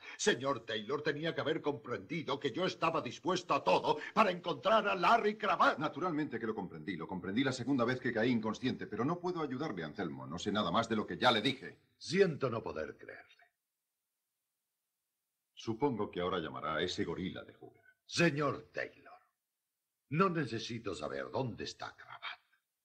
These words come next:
Speaker 1: Solo quiero que le dé un mensaje de mi parte.
Speaker 2: No puedo, no sabría hacerlo.
Speaker 1: Eso tampoco puedo creerlo.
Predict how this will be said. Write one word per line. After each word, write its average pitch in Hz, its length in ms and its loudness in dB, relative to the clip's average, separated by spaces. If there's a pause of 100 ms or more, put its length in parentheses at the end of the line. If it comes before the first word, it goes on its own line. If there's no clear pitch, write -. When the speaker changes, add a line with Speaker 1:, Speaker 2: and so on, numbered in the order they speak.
(360)
Speaker 1:
Solo 175 420 6
quiero 117 400 0
que 120 100 -4
le 101 120 -2
dé 117 100 -4
un 120 140 -4
mensaje - 580 -4
de - 100 -18
mi - 160 -20
parte. - 440 -8
Speaker 2:
No 120 200 4
puedo, 104 280 6
no 95 180 -2
sabría 110 420 0
hacerlo. - 260 -6
Speaker 1:
Eso 117 340 2
tampoco 165 640 4
puedo 175 420 4
creerlo. 139 720 0